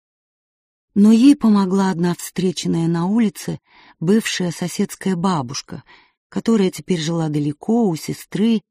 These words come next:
и теперь заболела, как она сказала, смертельной болезнью со сроком жизни две недели и потому давно не видела Надю.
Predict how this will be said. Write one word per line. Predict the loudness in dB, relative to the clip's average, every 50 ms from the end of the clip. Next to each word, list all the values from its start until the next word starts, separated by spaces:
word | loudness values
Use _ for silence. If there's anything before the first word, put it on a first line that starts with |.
| _ _ _ _
и | _ -8
теперь | -2 -2 -2 0 2 2 2 2 0
заболела, | -4 -4 -4 -2 -4 -4 -2 -2 -2 0 0 0 -2
как | -4 -6 -12 -10 -6
она | -6 -6 -6
сказала, | -6 -8 -8 -8 -6 -4 -4 -4 -6 -8 -10 -16 -20 -20 -20 _ _
смертельной | _ -4 -2 -2 -2 -2 -2 -2 0 2 2 2 2 0 0
болезнью | -2 -4 -4 -2 0 0 0 0 0 -2 -4 -2
со | -4 -6 -8
сроком | -8 -6 -6 -6 -6 -4 -2 -4 -2
жизни | 0 0 0 -2 -2 -2 -6 -8 -8 -10 _ _ _ _ _ _
две | -4 -2 0 2 2 2 2
недели | 2 2 2 0 0 0 0 0 0 -2 -8 -12 _ _ -20 -20 _ _ _
и | -6 -4
потому | -4 -4 -4 -2 -2 0 0 0
давно | 0 -2 -4 -2 0 0 0 2 2 4
не | 4 4 2
видела | 0 0 -2 -2 -2 -2 -2 0
Надю. | 0 0 0 0 -2 -4 -6 -10 -14